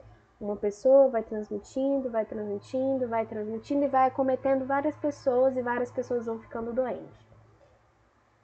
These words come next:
Se essa primeira pessoa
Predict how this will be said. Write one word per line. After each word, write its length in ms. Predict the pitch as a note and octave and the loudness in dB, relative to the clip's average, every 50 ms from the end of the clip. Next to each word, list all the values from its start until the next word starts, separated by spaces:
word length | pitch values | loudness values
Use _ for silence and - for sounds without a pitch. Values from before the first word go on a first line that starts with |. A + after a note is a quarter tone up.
| _ _ _ _ _ _ _ _ _ _ | _ _ _ _ _ _ _ _ _ _
Se 220 | _ _ - E4+ G4 | _ _ 8 10 10
essa 280 | G#4+ G4+ F4 F4 - E4 | 10 8 6 6 4 2
primeira 400 | - C#4+ C#4 C#4 D4 D4+ D#4+ D#4+ | 2 4 4 6 8 8 8 8
pessoa 800 | - E4 D4 D4+ D4+ - - C4+ B3 G#3+ G3+ G3 F#3+ G3 F#3+ | 8 6 6 6 4 0 0 0 2 2 2 2 0 -2 -6